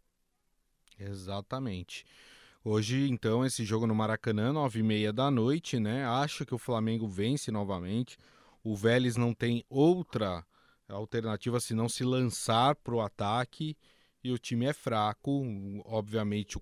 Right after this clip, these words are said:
o, o, um time mais aberto é o, tudo que o Flamengo gostaria, né? O Flamengo tem o time quase todo titular, né? Vamos lembrar que não tem o, o, é, não tem alguns jogadores, né, que tão suspensos.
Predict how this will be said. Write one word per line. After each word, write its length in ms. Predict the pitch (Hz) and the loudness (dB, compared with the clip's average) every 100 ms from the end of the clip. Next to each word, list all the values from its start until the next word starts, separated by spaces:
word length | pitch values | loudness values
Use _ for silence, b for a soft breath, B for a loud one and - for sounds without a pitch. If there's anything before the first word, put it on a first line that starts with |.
| - | -4
o, 340 | 113 95 95 - | -4 -4 -8 -10
o, 400 | 101 87 90 85 - _ - | -12 -12 -12 -16 -20 _ -8
um 180 | 110 107 | -4 -4
time 280 | - 117 110 | 0 0 2
mais 280 | 110 113 | 2 2
aberto 720 | 113 92 110 113 95 - 95 - B B B B | 0 0 2 2 0 -6 -10 -10 B B B B
é 80 | 113 | 4
o, 120 | 117 | 4
tudo 320 | - 170 143 | 4 4 4
que 100 | 139 | 0
o 40 | |
Flamengo 520 | 123 127 113 113 113 117 | 0 2 2 2 0 -2
gostaria, 840 | 110 113 - 160 151 127 165 180 b b b b - | -2 -2 -2 0 2 2 2 0 b b b b -14
né? 280 | 95 107 135 | -8 -8 -10
O 140 | 120 110 | -14 -16
Flamengo 540 | - 107 107 110 110 | -6 -4 -2 -2 -4
tem 240 | 104 110 113 | -6 -6 -6
o 60 | - | -6
time 280 | - 123 127 | -6 -4 -4
quase 640 | - 214 254 240 190 160 | 0 4 6 6 2 -4
todo 360 | - 143 131 123 | 0 0 2 -2
titular, 540 | - 117 113 107 135 | -8 -6 -4 -2 0
né? 220 | 156 135 | 0 0
Vamos 260 | 139 117 120 | 0 0 2
lembrar 320 | 117 110 113 | 2 2 0
que 260 | - 110 104 | -2 -4 -2
não 200 | 107 107 | -4 -4
tem 280 | - 107 104 | -4 -2 -2
o, 60 | |
o, 600 | 98 95 92 95 87 87 - b b b b b b | -2 -4 -6 -8 -10 -14 -16 b b b b b b
é, 500 | 85 85 85 85 82 95 | -14 -10 -10 -12 -14 -10
não 160 | 107 | -8
tem 160 | 101 107 | -4 -4
alguns 300 | 101 101 101 | -2 -4 -2
jogadores, 640 | 104 107 101 110 156 165 | -2 -2 -2 0 0 -2
né, 220 | 113 107 135 | -4 -4 -6
que 120 | 107 | -8
tão 180 | 104 101 | -8 -8
suspensos. 960 | - - - 104 127 143 180 175 | -8 -12 -8 -4 -4 -4 -6 -6